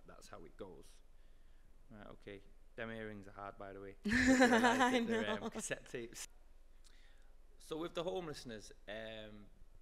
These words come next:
Speaker 1: before we actually sat down to have this interview, you mentioned, um, a fella called Phil.
Speaker 2: <laughs>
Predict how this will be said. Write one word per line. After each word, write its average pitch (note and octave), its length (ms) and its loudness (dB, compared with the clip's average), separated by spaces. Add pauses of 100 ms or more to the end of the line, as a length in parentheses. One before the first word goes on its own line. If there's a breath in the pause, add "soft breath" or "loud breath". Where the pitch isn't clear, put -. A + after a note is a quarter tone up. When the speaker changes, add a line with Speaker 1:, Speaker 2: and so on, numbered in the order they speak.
(420)
Speaker 1:
before C#3 540 -4
we B2 200 -6
actually A#2+ 400 -10
sat - 260 -8
down A2 280 -8
to A#2 80 -8
have A#2+ 120 -6
this - 140 -16
interview, G#2 320 -12
you G2+ 160 -10
mentioned, A2+ 580 -8
um, F#2+ 340 -6 (720)
a - 60 -10
fella A2+ 240 -4
called G#2+ 280 -10 (100)
Phil. A#2+ 200 -2 (840)
Speaker 2:
<laughs> - 0 -